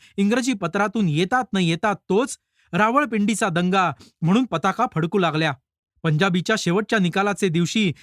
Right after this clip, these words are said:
जो दंगा झाला त्याची बातमी आली तेव्हाच इंग्रजी समाजात जरा गडबड उडाली होती, पण ती तशीच दाबून ठेवण्यात आली.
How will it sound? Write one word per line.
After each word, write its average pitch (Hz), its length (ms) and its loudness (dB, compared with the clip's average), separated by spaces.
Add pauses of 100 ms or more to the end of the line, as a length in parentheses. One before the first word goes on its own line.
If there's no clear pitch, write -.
(140)
जो 208 140 2
दंगा 190 420 0
झाला 180 400 0 (240)
त्याची 196 240 -2
बातमी 160 400 0
आली 196 320 2 (340)
तेव्हाच 208 380 2
इंग्रजी 208 360 0
समाजात 175 680 -2
जरा 165 240 0 (120)
गडबड 185 300 0
उडाली 165 300 0
होती, 147 320 -4 (960)
पण 190 160 2
ती 180 180 -2
तशीच 202 320 0
दाबून 175 280 0
ठेवण्यात 165 360 -2
आली. 147 240 -2